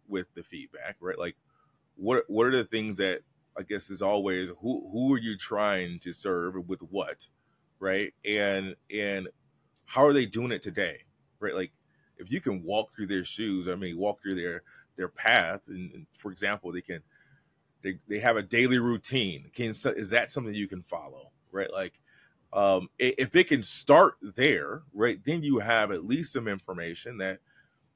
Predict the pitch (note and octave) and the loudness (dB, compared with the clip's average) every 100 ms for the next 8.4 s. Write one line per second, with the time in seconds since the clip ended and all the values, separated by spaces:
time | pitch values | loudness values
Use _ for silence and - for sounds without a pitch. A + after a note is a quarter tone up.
0 | _ - D3 - C3+ A#2 G2 - G#2+ G#2 | _ 2 2 2 0 0 -2 -4 -4 -2
1 | F#2+ F#2 - - C3 B2 A2+ G2+ A2+ A#2 | -2 -4 -8 2 4 4 2 2 0 0
2 | F#2 F2+ F#2+ F#2 - - G2 F#2 D#2+ F2 | -2 -2 -2 -2 -6 -6 -4 -4 -6 -4
3 | G2 F2 E2+ F2+ E2+ - A#2 E3+ - G2+ | -4 -4 -6 -8 -8 -6 -2 -2 -2 -6
4 | F#2+ - _ _ _ _ - A2 G#2 G#2 | -6 -10 _ _ _ _ -4 2 2 2
5 | A#2+ A#2 A#2 A#2 A2+ A2 G2+ _ - C3 | -2 -2 -2 0 0 0 -4 _ -8 -4
6 | A#2+ A#2 C3 A2 G2 A#2 G#2+ G#2 G#2+ F#2+ | -2 0 0 -2 -2 -4 -4 -6 -4 -6
7 | F#2 - B2 G2 - G2+ G#2+ C3+ F3 C3 | -6 -4 -4 -4 -6 -6 2 2 2 0
8 | G#2 G2+ G2 F#2 | 0 0 -2 -4